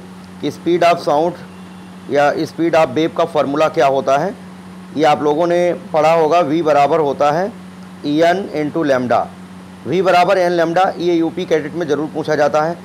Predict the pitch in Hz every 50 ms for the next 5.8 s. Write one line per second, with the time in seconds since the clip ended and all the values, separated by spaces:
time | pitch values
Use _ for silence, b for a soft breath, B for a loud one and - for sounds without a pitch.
0 | B B B B B - - - 151 151 196 196 202 185 190 185 185 185 185 202
1 | 185 170 165 180 175 170 160 160 156 156 160 180 185 196 - - - - 156 170
2 | 170 - - 175 160 151 151 156 156 165 160 156 143 147 147 135 131 131 131 139
3 | 139 151 170 175 - - - - - - - - - - 120 156 185 175 170 156
4 | 151 156 156 180 175 - - 170 - - 151 147 135 131 120 113 98 90 - -
5 | - - - - - - - - - 180 175 214 226 208 135 -